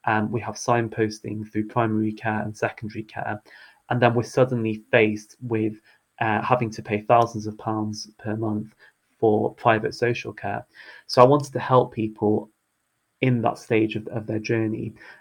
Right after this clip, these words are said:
And a few years ago, I co-founded Care Compare, um, with one of my friends from university who had actually had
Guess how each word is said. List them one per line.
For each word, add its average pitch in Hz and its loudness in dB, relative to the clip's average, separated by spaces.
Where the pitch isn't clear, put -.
And 117 0
a - -6
few 135 -4
years 131 2
ago, 110 -2
I 110 0
co-founded 110 -2
Care 113 -2
Compare, 110 -10
um, 110 -8
with 117 -4
one 120 -2
of 110 -10
my 117 -4
friends 107 -4
from 107 -8
university 110 -4
who 113 0
had 113 0
actually 107 -4
had 104 -6